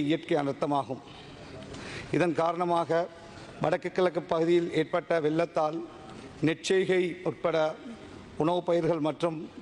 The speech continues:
பாரிய விவசாய நிலங்கள் சேதமாக்கப்பட்டன. விவசாயத்தை தங்கள் வாழ்வாதாரமாக கொண்ட விவசாயிகள் இதன் காரணமாக கடுமையான பாதிப்புகளுக்கு உள்ளாக்கப்பட்டுள்ளனர். மோசமான இந்த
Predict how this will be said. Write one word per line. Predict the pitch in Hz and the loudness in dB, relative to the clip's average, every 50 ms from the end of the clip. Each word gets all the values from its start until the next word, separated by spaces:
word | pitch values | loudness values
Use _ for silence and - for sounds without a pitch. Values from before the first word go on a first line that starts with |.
| - - - - - - - - - | -16 -18 -18 -18 -18 -16 -10 -4 0
பாரிய | 143 151 165 180 180 190 190 170 156 | 2 2 4 4 4 4 4 4 4
விவசாய | 165 165 - - 175 170 170 147 160 | 2 2 4 4 2 4 2 2 2
நிலங்கள் | 160 165 156 165 165 - - | 2 2 2 2 0 0 0
சேதமாக்கப்பட்டன. | 160 156 156 165 156 156 139 - 156 - 143 - - 147 143 139 123 - - - - - - - 277 - - - - - - - - 151 160 165 - - - - - - - - - - - - - 165 | 0 2 2 2 2 0 0 -2 -2 -2 -2 -2 0 0 0 0 -2 -4 -10 -16 -16 -16 -12 -12 -12 -12 -12 -16 -18 -16 -16 -12 -10 -10 -8 -8 -8 -8 -8 -10 -10 -12 -12 -12 -12 -12 -10 -4 2 4
விவசாயத்தை | 165 180 185 - - 196 190 190 190 - 196 175 - | 4 4 4 4 4 4 4 4 2 2 0 0 0
தங்கள் | 180 165 175 170 156 156 | 0 0 2 2 4 4
வாழ்வாதாரமாக | 156 165 170 180 180 175 175 180 180 180 175 175 175 160 160 - - | 4 2 2 2 2 2 2 2 2 4 4 4 2 2 0 0 0
கொண்ட | 170 165 160 160 143 147 | 0 2 2 4 4 4
விவசாயிகள் | 170 165 - 185 170 165 143 147 147 156 165 - - - - - - - - - - - - - | 4 4 4 2 2 2 2 0 0 0 -2 -6 -12 -16 -18 -18 -18 -18 -18 -18 -18 -6 0 2
இதன் | 156 180 180 175 156 | 2 4 2 2 2
காரணமாக | 180 175 175 170 175 170 170 160 160 135 165 160 - | 2 2 2 2 2 2 2 2 2 0 0 -2 0
கடுமையான | 156 147 165 170 170 170 170 175 185 147 156 | -2 0 2 2 2 2 2 2 0 0 2
பாதிப்புகளுக்கு | 156 160 170 175 - 160 170 160 170 - - | 2 2 2 2 2 2 2 2 2 2 2
உள்ளாக்கப்பட்டுள்ளனர். | 160 156 156 151 - 156 - 165 139 139 151 143 147 139 135 131 123 - - - - - - - - - - - - - - - - - - 139 | 4 4 4 2 0 -2 -2 -2 -2 0 2 2 2 2 0 -2 -4 -6 -14 -18 -18 -18 -18 -18 -18 -16 -16 -16 -16 -16 -16 -16 -14 -6 0 2
மோசமான | 147 175 - - 190 180 185 185 185 185 180 180 175 160 - - - - | 2 2 2 2 2 2 2 2 4 4 4 2 2 0 -2 -6 -12 -4
இந்த | - 175 | -2 -2